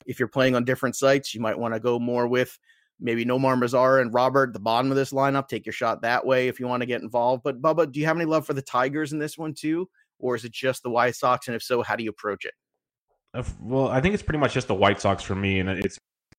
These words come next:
Speaker 2: on FanDuel, like you said, than DraftKings. I, I, Abreu at fifty-two hundred is very difficult, and thirty-one is great 'cause you got Fulmer, and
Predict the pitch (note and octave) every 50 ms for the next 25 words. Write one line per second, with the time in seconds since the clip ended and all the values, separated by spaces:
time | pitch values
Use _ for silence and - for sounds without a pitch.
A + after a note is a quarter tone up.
0 | _ - G2 F#2+ F#2 - G#2 G2 G2 F#2+ F#2+ F#2 F#2 F2 F2 F2 - G2+ F#2 F2+
1 | F2 F2 F#2+ F2+ F2+ F2+ - - F#2+ F2+ F2 F#2 F#2 F#2+ - G2 G2 - _ -
2 | - G#2 G#2+ A2+ A#2 A2+ G2 - G#2+ G#2 - G#2+ G2 G2 G2 G#2 G#2+ G2 F#2 F2
3 | E2+ F2+ F2 F#2+ F#2 F2+ F2+ F2+ G2 F#2+ - - - G2+ F#2 F2 - - G#2 G#2
4 | G2+ G2+ G2 F#2+ F#2+ F#2 F2 F2 - - G2 G2 G#2+ G#2+ - G2+ F#2+ F2+ E2 -
5 | - - G#2 G#2 G#2 G#2 G2 F#2 F2+ F#2